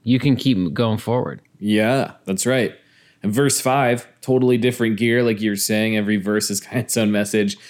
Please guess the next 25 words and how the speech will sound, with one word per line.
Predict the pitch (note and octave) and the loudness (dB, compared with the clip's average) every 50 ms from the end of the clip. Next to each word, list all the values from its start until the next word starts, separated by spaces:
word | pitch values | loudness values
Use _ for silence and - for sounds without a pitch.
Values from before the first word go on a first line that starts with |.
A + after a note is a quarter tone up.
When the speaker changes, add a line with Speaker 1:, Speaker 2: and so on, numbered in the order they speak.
| - - - - | -20 -20 -14 -2
Speaker 2:
"If | - A2+ A2 | 0 0 2
any | C3 C3 C#3 C#3+ C#3 | 2 2 4 4 4
of | C3 | 4
you | C3 C3 C3+ | 4 4 4
lacks | B2+ C3 A#2+ A#2 A2+ - - | 4 4 2 0 0 -2 0
wisdom, | A2 A#2 A#2+ A#2+ A2 A#2 B2+ B2+ B2 | 2 2 2 2 2 0 0 2 2
you | A#2+ A2 | 2 2
should | - A2+ G#2+ - | 2 0 -2 0
ask | - A2+ A#2 B2 C3+ - - - - - _ | 0 -2 0 0 0 -2 -4 -6 -12 -18 _
God, | - A#2 A2+ A#2 B2 B2+ C3 C3 C3 | -2 0 0 2 2 2 2 0 0
who | B2+ - A2+ G#2 | 0 0 0 0
gives | G2 - A2+ A2 G#2+ G2 F2+ | 2 2 2 2 2 0 -2
generously | - A2 A2 A#2 B2 B2+ B2+ - - B2 B2 B2+ A#2+ | -2 0 0 0 0 0 0 0 0 2 2 2 2
to | - A2+ - | 0 -2 -2
all | - - G#2 G2+ F#2+ F#2 F#2+ G#2 G#2 - - _ - | -2 0 0 2 2 2 2 0 -2 -6 -18 _ -2
without | - A2+ A#2+ A#2+ A#2 G2 - | 0 2 2 4 2 0 0
finding | - A2 A2+ A#2+ A#2 A2+ A2 | -2 0 2 2 2 2 2
fault, | G#2+ - - A2+ F#2+ F#2+ F#2+ F#2 - _ _ _ | 0 0 0 0 2 2 0 -2 -4 _ _ _
and | - A2 | -2 0
it | A#2 | 2
will | A2+ A2 G#2+ | 4 4 4
be | F#2+ A2 G2+ | 4 4 2
given | G2 A2+ A#2 A2 A#2 C3 B2+ B2 A2 | 2 2 2 2 4 2 2 2 2
to | - - G#2+ | 2 2 4
you." | G2+ G2+ A2 A2 F#2+ - - | 4 6 6 4 2 0 -2